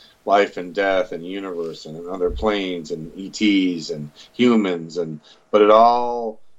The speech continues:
even though it's all woven like that, it's all woven into one thing,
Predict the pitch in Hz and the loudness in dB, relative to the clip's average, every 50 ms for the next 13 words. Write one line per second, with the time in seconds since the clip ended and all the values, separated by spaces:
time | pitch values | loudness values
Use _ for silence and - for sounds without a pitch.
0 | - _ - 120 113 117 135 127 123 117 110 - 123 117 113 110 107 104 92 90 | -20 _ -16 -14 -12 -10 -8 -8 -8 -8 -8 -6 -4 -2 0 0 0 0 -2 -6
1 | 101 104 98 107 110 117 131 123 131 117 110 95 92 92 90 87 - 90 90 87 | -14 -12 -6 -4 -4 -4 -4 -6 -10 -12 -12 -12 -12 -12 -12 -12 -10 -10 -10 -10
2 | 87 - - 107 101 101 98 95 95 98 104 107 104 95 95 95 _ - 98 90 | -10 -10 -10 -8 -8 -8 -8 -8 -8 -8 -8 -8 -10 -14 -18 -20 _ -18 -18 -16
3 | 92 90 87 92 98 95 95 95 90 _ - 104 95 90 | _ -8 -8 -8 -8 -10 -14 _ _ _ -14 -12 -12 -12